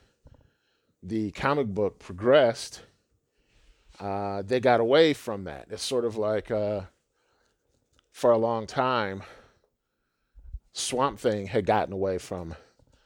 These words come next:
the D C universe. Um, 'cause when,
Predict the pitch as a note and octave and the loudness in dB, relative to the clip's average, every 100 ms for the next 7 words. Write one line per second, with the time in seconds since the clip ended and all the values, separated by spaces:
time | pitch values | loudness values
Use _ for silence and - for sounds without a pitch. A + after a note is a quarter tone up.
0 | _ _ G#2 G2 G2+ - F#2 F2+ D#2+ D#2 | _ _ -12 -8 -8 -6 -8 -8 -10 -10
1 | C2 - - - - - F#2 F2 D#2+ E2 | -12 -14 -14 -16 -20 -14 -8 -8 -8 -12
2 | - - - - - _ _ _ _ - | -14 -20 -20 -20 -20 _ _ _ _ -18
3 | - F#2+ F2+ E2+ G2 G2 F#2+ | -8 -4 -2 -2 -2 -2 -2